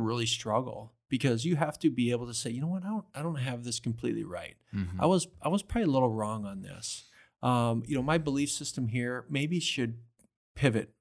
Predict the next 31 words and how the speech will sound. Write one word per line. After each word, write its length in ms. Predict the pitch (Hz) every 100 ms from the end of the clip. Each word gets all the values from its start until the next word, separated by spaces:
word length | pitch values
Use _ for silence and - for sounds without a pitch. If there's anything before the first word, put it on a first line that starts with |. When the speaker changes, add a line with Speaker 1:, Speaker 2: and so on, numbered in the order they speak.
| - -
Speaker 1:
to 240 | 123 117
better 300 | 117 127 127
align 400 | 110 104 110 113
with, 280 | 107 95 - - - - -
you 80 |
know, 200 | 117 104 -
what 240 | 143 135
scriptures 520 | - - 135 - 123 104
really 340 | 113 110 113
say 380 | - 113 110 110
and 100 | 104
how 200 | 117 113
I, 80 | 110
you 100 | 107 - - -
know, 80 | 120
maybe 280 | 117 120
have 120 | 113 110
misinterpreted 720 | 113 - 117 113 117 107 107
that." 240 | 107 107
So 200 | - 117 - - - - - _
I've 100 | 147
tried 220 | - 180
to 40 | 208
become 280 | 214 165 131
more 220 | 127 127
self-aware 720 | - 120 107 120 107 104 104
of 80 | 104
just 180 | 110 -
who 200 | 143 110
I 140 | 110
am 340 | 107 110 127